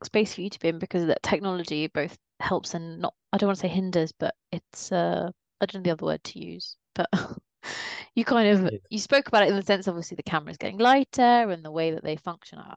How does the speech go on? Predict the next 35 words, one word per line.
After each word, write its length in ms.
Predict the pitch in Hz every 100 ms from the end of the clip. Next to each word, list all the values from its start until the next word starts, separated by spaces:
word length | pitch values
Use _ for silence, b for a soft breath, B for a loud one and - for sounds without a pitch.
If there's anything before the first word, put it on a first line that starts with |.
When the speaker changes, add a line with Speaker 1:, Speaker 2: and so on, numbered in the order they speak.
| -
Speaker 1:
again, 260 | 180 160 135
I 200 | 147 -
don't 140 | 135
know 60 | 135
the 80 | 165
technical 680 | - - 160 - 156 151 - _ _
terminology 680 | - 165 156 160 156 147 156
or 140 | 151 151
anything, 260 | 156 151 -
but 180 | 156 - B B B _ _ _ 196
yeah, 180 | 165
it's 140 | 165 240
interesting 440 | 240 220 208 156
'cause 120 | 175
I 80 | 175
guess 260 | 147 165 -
there's 200 | 175 160
a 60 | - _ _ _
balance 480 | 170 151 147 - _ -
to 100 | 196
be 120 | 202
had, 300 | 220 277 339
I 120 | 381
suppose. 640 | 370 320 - 359 415 _ _ _ -
Speaker 2:
Yeah, 280 | 147 101 B B B B _ -
yeah, 200 | 123 - _ _ -
uh, 60 | 170 _ _
yeah, 260 | 139 123 92
but, 160 | - 107
uh, 120 | 95 - - _ _ -
as 180 | 120
things, 340 | - 131 110 -
as 260 | - 110 -
things 260 | 110 101
get 280 | - -